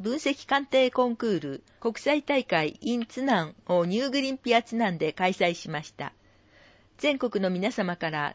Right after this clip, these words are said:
津南町を知っていただく、またとない機会を得ることができました。昨年の長野県小諸市での大会旗引き継ぎにおいて、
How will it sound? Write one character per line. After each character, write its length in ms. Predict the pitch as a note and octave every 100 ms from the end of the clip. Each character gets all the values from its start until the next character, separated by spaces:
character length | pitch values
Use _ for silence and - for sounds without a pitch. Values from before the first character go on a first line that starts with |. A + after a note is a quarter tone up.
| _
津 120 | -
南 180 | B3+ D#4
町 280 | A#3 G#3 F3
を 40 |
知 100 | E3+
っ 20 | -
て 160 | -
い 80 | A3
た 120 | G3+
だ 140 | F#3+ F#3
く、 260 | F3 D#3+ - - -
ま 120 | F#3+
た 140 | B3+ D4+
と 140 | A3+
な 140 | G3+
い 100 | F3
機 100 | -
会 300 | - A3 F3
を 80 | D#3
得 140 | - A#3
る 80 |
こ 120 | - E3
と 100 | D#3
が 120 | D3
で 100 | D#3
き 140 | D3
ま 160 | D3+ C#3
し 80 | -
た。 200 | B2+ - _ _ _ _ _ _ _ _ _ -
昨 300 | - A3+ B3
年 280 | B3+ A#3 A3
の 240 | G3 - -
長 260 | E3+ A3+
野 140 | C#4 C#4
県 240 | G#3 E3+
小 120 | F#3+
諸 260 | G#3 B3+ C4+
市 120 | -
で 120 | F3+
の 180 | D#3 D3
大 300 | - A#3+ C4+
会 220 | B3+ B3
旗 120 | -
引 60 | E3+
き 180 | - -
継 160 | B3+
ぎ 140 | B3 G#3+
に 160 | G#3
お 120 | F#3 E3
い 60 |
て、 280 | - C#3+